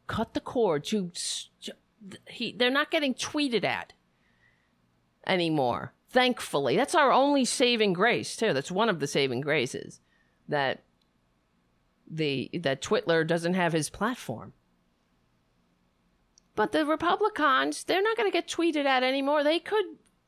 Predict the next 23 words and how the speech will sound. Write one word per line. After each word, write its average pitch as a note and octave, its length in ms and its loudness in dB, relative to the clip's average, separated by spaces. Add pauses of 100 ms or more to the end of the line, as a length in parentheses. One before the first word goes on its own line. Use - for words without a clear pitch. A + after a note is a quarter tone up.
(260)
they E4+ 160 0
could C#4+ 400 -4
most D4 420 -2
certainly B3 720 0 (440)
all F3 480 4 (100)
band E3+ 540 2
together. F#3+ 400 2
You G#3 120 0
see, B3+ 300 2
if G3+ 140 2
they B3+ 120 4
could G#3 280 0
band B3+ 340 4
together A3+ 680 4 (340)
to A#3 200 2 (220)
try C4+ 200 4
to G#3 140 4 (240)
kick - 300 0
people D4 300 2
off C#4+ 260 6
of A#3 100 6
health E4 320 2
care F#3+ 520 2